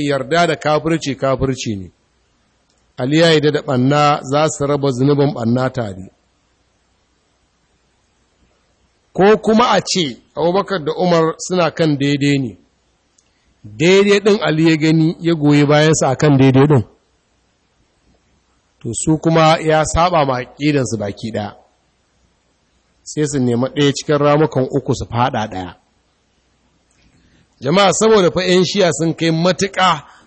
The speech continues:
wajen bayyana jaruntan Sayyidina Ali, su ne suka rubuta wannan labarin fa na yaƙin Tabuka. Har kuka ji wani dattijo a garin nan yana karantawa, an je yaƙi sarkin Tabuka an kawo mai gudunmawan kaza da kaza.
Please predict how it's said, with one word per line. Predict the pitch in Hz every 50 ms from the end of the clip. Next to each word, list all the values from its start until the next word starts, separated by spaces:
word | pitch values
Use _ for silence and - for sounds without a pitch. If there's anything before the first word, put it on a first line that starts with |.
| _ _
wajen | 180 180 175 190 185 185
bayyana | 175 190 185 180 165 151
jaruntan | 143 131 135 143 147 165 175 151 165 151 135
Sayyidina | - 147 156 151 143 143 147 147 147
Ali, | 135 123 123 127
su | 123 - 226
ne | 220 214 190
suka | 180 196 208 196
rubuta | 190 190 185 175 - 175
wannan | 180 170 170 170 175
labarin | 170 156 151 143 165 165 165 160 156 131
fa | 139 147
na | 151 151 147 147 147 - - _ _ _ _ -
yaƙin | 156 160 165 156 156 131
Tabuka. | - 117 113 120 135 135 - - 110 - - _ _ _ _ _ _ _ _ _ _ _ _ _ _ _ _ _ _ _ _ _ _ _ _ _ _
Har | - 160 156 156
kuka | 156 170 160 151
ji | 135 143
wani | 143 143 143
dattijo | 143 143 143 - 156 160 156 139 151 160
a | 135 120
garin | 113 120 127 139 143 143
nan | 139 135
yana | 135 139 139 127 120
karantawa, | 117 135 135 131 127 120 117 - 127 120 107 107 104 107 - - _ _ _ _ _ _ _ _ _ _ _ _ -
an | 127 131 135
je | 127 131 135
yaƙi | 135 135 143 143 143 147 143 - 131 113
sarkin | - - 131 127 - 139 139 135
Tabuka | - 135 123 120 131 139 131 - 135
an | 131 131 123
kawo | - 135 139 139
mai | 147 147 135
gudunmawan | 113 110 135 139 123 139 131 127 127 127 127 139 139 135 139 139 -
kaza | - 135 120 113 107 127 123 131 139 139 131
da | 127 131 123
kaza. | - - 123 120 117 120 131 135 165